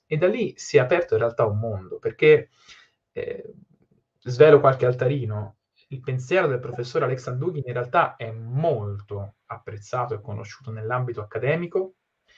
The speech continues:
ed è stato profondamente occultato per lungo tempo fino a questi tempi qui, fino a questi momenti, no? Nei quali invece ci stiamo rendendo conto non soltanto che è pertinente per le questioni geopolitiche,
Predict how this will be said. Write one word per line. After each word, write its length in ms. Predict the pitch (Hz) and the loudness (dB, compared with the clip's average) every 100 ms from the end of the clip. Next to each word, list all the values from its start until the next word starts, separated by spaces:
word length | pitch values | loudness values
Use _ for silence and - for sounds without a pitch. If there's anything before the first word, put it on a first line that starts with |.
| _ - _ _ - | _ -20 _ _ -4
ed 200 | 127 123 | -2 -2
è 40 | |
stato 840 | - - 143 151 156 156 147 - _ | -2 4 6 6 4 2 2 -4 _
profondamente 680 | 139 127 143 131 170 156 127 | -6 -2 0 0 -2 -4 -2
occultato 800 | 127 123 117 139 135 104 104 101 | -4 -4 -4 0 0 0 -6 -6
per 160 | 107 | -6
lungo 260 | 123 151 160 | -2 -2 -2
tempo 440 | 117 107 120 131 | -4 -6 -8 -8
fino 340 | 139 117 123 110 | -8 -8 -4 -4
a 160 | 123 | -4
questi 340 | - 107 - 107 | -6 -10 -8 -10
tempi 320 | 104 104 104 | -8 -8 -12
qui, 320 | - 104 101 _ _ _ _ | -10 -10 -12 _ _ _ _
fino 220 | - 110 | -8 -6
a 40 | 104 | -6
questi 300 | 123 - 113 | -8 -8 -8
momenti, 580 | 110 127 104 101 - | -4 -4 -4 -8 -12
no? 240 | 120 131 - | -14 -14 -8
Nei 120 | 135 | -8
quali 300 | 131 147 127 | 2 4 4
invece 300 | 135 147 170 | 2 0 -2
ci 120 | 131 | -10
stiamo 300 | 113 - 135 | -8 -2 -2
rendendo 360 | 120 123 127 151 | 0 -2 0 0
conto 380 | - 147 147 123 | 0 -2 -2 -4
non 160 | 170 | -4
soltanto 600 | 202 143 123 185 127 123 107 | 0 -2 0 0 0 -2 -2
che 320 | 123 120 110 | 0 0 -2
è 60 | |
pertinente 680 | - 107 - 104 101 123 127 | -4 -8 -8 -8 -6 -6 -6
per 100 | 110 | -4
le 80 | 107 | -6
questioni 340 | 104 107 107 110 | -6 -10 -8 -8
geopolitiche, 640 | 110 113 143 131 131 | -6 -4 -4 -4 -4